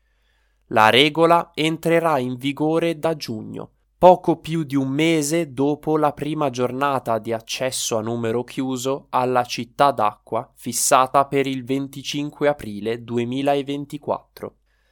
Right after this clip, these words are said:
Sarà vietato anche il megafono e qualsiasi altra forma di amplificazione della voce della guida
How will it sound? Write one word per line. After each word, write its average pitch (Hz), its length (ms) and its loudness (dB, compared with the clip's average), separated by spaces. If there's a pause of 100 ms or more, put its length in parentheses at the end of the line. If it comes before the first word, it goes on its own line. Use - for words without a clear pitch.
(360)
Sarà 139 440 6
vietato 147 760 4
anche 165 400 0
il 160 140 0
megafono 110 840 -6
e 123 160 -4
qualsiasi 147 800 0
altra 143 360 0
forma 139 480 -4
di 120 180 -4
amplificazione 139 1300 -4
della 143 320 0
voce 131 440 -4
della 139 300 0
guida 104 480 -8